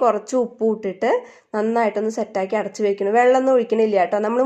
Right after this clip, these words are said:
മുരിങ്ങയില കഴുകി അത്യാവശ്യം വെള്ളം അതിനകത്ത് കാണും, അത് മതി കേട്ടോ. പിന്നെ നമ്മൾ ഈ കറിവേപ്പില ഒന്ന് സെറ്റാക്കി വെക്കുകയാണ് കേട്ടോ. നമുക്ക് കറിവേപ്പില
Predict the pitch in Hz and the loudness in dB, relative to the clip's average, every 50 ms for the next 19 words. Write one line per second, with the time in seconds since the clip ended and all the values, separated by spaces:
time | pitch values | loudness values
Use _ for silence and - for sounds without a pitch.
0 | 269 269 240 233 233 240 233 240 247 269 269 240 226 220 214 240 240 233 233 - | 0 0 0 2 4 4 4 4 4 4 4 4 2 2 4 2 2 2 2 0
1 | 220 214 214 - 247 247 240 220 190 190 214 240 240 220 208 202 208 202 202 202 | -2 -2 -2 -4 -2 -2 0 0 0 -2 -2 -2 -2 -4 -4 -4 -4 -6 -6 -6
2 | - 214 220 233 208 196 196 214 254 392 - - - - - - - 220 226 220 | -8 -6 -4 -2 -2 -2 -2 -2 -4 -4 -4 -6 -14 -20 -20 -6 -2 0 0 2
3 | 214 202 185 185 185 180 180 202 190 180 208 - - _ _ _ _ _ _ 302 | 0 0 0 -2 -4 -2 -2 -2 -2 -4 -4 -8 -16 _ _ _ _ _ _ 2
4 | 311 320 349 349 330 294 277 277 285 285 285 277 285 262 233 233 233 240 233 233 | 4 4 4 6 4 2 2 2 2 0 0 0 0 0 0 0 2 2 2 2
5 | 233 247 269 262 247 254 262 311 233 - - 208 208 202 - 233 220 208 208 214 | 0 -2 -4 -4 -4 -4 -4 -4 -6 -2 -2 -2 -2 -2 -2 -2 -2 -2 -2 -2
6 | 220 208 202 202 196 196 208 202 208 214 233 233 226 269 269 320 285 254 220 233 | -2 -2 -2 -2 -2 0 -2 -2 -2 -2 -4 -4 -6 -4 -2 0 0 2 0 2
7 | 226 233 233 233 226 254 247 | 4 4 2 2 2 -2 -2